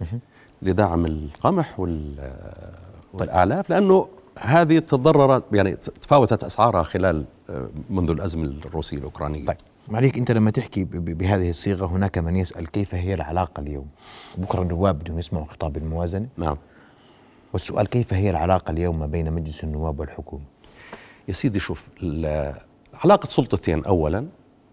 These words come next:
Speaker 2: آه، يسجل لهذه العلاقة أولا، قبل ما نتحدث عن بكرة، إنه ال-، تم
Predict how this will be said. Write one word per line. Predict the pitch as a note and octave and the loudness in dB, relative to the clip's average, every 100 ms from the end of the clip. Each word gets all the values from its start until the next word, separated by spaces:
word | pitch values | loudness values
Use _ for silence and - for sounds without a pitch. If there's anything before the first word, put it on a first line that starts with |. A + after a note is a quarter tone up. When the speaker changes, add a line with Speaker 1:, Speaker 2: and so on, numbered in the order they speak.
| _ _ _ _ B2 | _ _ _ _ 2
Speaker 2:
آه، | G2+ F#2+ F2+ - | 4 4 0 -2
يسجل | A#2+ G#3 C3+ A2 G2+ | 4 4 6 4 6
لهذه | A2 D#3 C3+ A#2 | 6 6 6 6
العلاقة | G2+ A2+ B2 - | 6 6 4 2
أولا، | - C#3 F2+ D#2+ G2+ - _ _ - | 6 6 6 0 -4 -10 _ _ -8
قبل | A2 F2 D2+ | -4 0 2
ما | D#2+ | 2
نتحدث | E2 D2+ - - E2 D2 D2+ | 0 -2 -6 -8 -6 -6 -4
عن | D#2 D2 - | -6 -6 -10
بكرة، | D2+ F#2 - G#2 F3 _ _ _ _ _ _ _ - | -4 -2 -2 -4 -6 _ _ _ _ _ _ _ -8
إنه | C3 A2 F#2+ G2+ - _ _ - _ _ _ _ - | -4 -2 -4 -6 -12 _ _ -20 _ _ _ _ -10
ال-، | F2+ E2+ D#2 D#2 D#2 - _ _ _ - | -4 -2 -4 -6 -8 -14 _ _ _ 0
تم | C#3+ A2+ F2 E2 | 2 2 0 -6